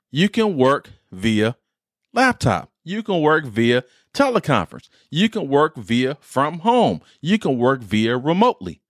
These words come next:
It's been proven. So I applaud Mister Chesky. I applaud him as a retired person, right? I applaud him 'cause I would love to work for somebody like that. And he says,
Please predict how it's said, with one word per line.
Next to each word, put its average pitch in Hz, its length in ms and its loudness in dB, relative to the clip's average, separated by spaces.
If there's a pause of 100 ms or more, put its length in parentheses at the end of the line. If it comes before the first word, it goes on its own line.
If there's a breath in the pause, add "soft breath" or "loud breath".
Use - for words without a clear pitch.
(460)
It's 185 180 -4
been 190 240 -2
proven. 233 520 -2 (560 soft breath)
So 190 180 -2
I 208 200 2
applaud 220 520 0
Mister 180 320 -2
Chesky. - 520 -4
I 156 220 -10
applaud 185 640 0
him 110 280 -4 (840)
as 123 180 -2
a 117 60 -4
retired 202 680 0 (280)
person, 170 440 -2 (1000)
right? 143 280 0 (240)
I 170 200 -2
applaud 185 500 0
him 127 160 -4
'cause 113 180 -10
I 175 140 0
would 170 180 0
love 147 280 2
to 131 100 -8
work 110 360 -2 (280 soft breath)
for 110 120 -6
somebody 131 420 0
like 98 240 -2
that. 92 240 -4 (440 soft breath)
And 254 260 2
he 190 100 0
says, 123 520 0